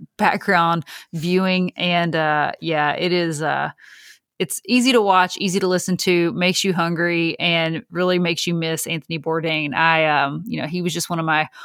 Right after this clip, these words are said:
all-time favorite, you know, celebrity chefs, and I just, I, I think it's really cool to just go back and relive those, uh, those episodes. But my keeping it tranquilo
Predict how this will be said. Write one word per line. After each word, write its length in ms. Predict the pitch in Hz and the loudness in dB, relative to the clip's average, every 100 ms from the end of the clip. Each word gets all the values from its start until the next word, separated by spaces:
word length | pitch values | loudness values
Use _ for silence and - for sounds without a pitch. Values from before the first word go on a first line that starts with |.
| - - | -18 -4
all-time 360 | 185 185 190 180 | 0 2 2 2
favorite, 560 | 180 175 165 170 165 - | 2 2 2 0 -2 -6
you 120 | - 165 | -6 -4
know, 240 | 151 151 _ - | -4 -6 _ -6
celebrity 480 | - 180 190 185 180 | -4 2 2 2 0
chefs, 560 | - 190 175 - - 170 | 2 2 4 2 -2 -4
and 340 | 151 143 - 165 | -6 -8 -6 -4
I 100 | 160 | -2
just, 240 | 156 - | -4 -2
I, 240 | - 156 - - - _ | 0 0 -4 -14 -20 _
I 80 | 165 | -4
think 160 | - 170 | 0 0
it's 120 | - | 0
really 140 | 156 | -2
cool 160 | 156 160 | -2 -2
to 80 | 160 | -2
just 160 | 156 | -2
go 100 | 165 | 0
back 260 | 160 147 151 | 2 2 0
and 120 | 156 | -2
relive 320 | 156 156 156 | 0 0 0
those, 320 | 156 156 - - | 0 0 -2 -2
uh, 340 | 147 - - - _ _ - | -2 -2 -4 -8 _ _ -10
those 240 | - 170 180 | -6 -4 -2
episodes. 500 | 170 165 - 147 151 | -4 -6 -6 -6 -6
But 300 | - 175 143 | 0 0 2
my 320 | 175 226 262 | 2 4 2
keeping 320 | 247 226 185 | 0 0 0
it 80 | 170 | -2
tranquilo 800 | 185 170 - 170 170 160 160 | -2 -2 -4 -2 0 0 0